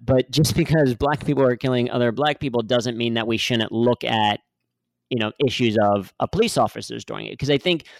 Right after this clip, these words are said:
that's also part of where the conversation comes in, is that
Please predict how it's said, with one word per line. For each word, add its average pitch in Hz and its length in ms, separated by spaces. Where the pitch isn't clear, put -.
that's 151 180
also 185 280
part 143 340
of 117 120
where 117 200
the 113 100
conversation 113 640
comes 110 300
in, 147 200
is 117 160
that 110 280